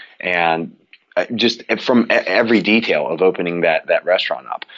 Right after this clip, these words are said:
And so in making all those mistakes, I realized, like, look, I'm behind the curve of the people who really know how to do these kinds of things. And, uh, and I,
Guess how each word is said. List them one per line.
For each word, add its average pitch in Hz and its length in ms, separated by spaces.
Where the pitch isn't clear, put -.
And 101 240
so 98 480
in 107 180
making 113 320
all 104 100
those 95 180
mistakes, 98 420
I 87 60
realized, 87 480
like, 82 180
look, 104 180
I'm 104 140
behind 95 300
the 80 40
curve 92 260
of 87 60
the 78 80
people 85 300
who 87 200
really 85 260
know 76 140
how 80 120
to 76 80
do 78 200
these 78 180
kinds - 260
of - 60
things. - 360
And, 73 480
uh, 73 320
and 78 160
I, 80 140